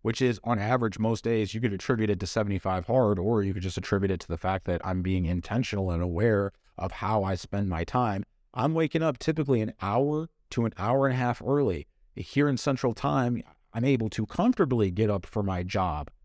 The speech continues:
Monday through Friday at seven A M, unless I'm going to jujitsu. On those days I go to jujitsu, I was typically getting up at five thirty. I'd leave at six thirty. I'd get there at seven,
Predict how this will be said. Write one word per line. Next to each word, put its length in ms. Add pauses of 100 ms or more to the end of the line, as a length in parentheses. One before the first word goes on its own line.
Monday 280
through 180
Friday 420
at 120
seven 340
A 120
M, 280
unless 260
I'm 140
going 200
to 80
jujitsu. 640 (420)
On 120
those 140
days 220
I 40
go 180
to 20
jujitsu, 760
I 80
was 120
typically 380
getting 200
up 120
at 100
five 380
thirty. 400
I'd 120
leave 180
at 80
six 260
thirty. 260
I'd 100
get 120
there 140
at 80
seven, 400